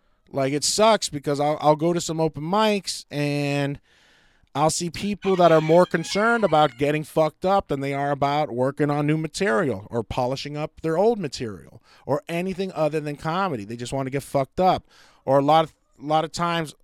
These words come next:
comedians got these, like, personalities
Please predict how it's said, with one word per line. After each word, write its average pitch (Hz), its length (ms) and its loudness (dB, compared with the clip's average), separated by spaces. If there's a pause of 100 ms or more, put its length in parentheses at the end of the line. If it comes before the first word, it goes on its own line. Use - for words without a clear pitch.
(180)
comedians 165 680 -4
got 151 260 -2
these, 143 180 -8
like, 139 220 -2 (640)
personalities 175 960 -2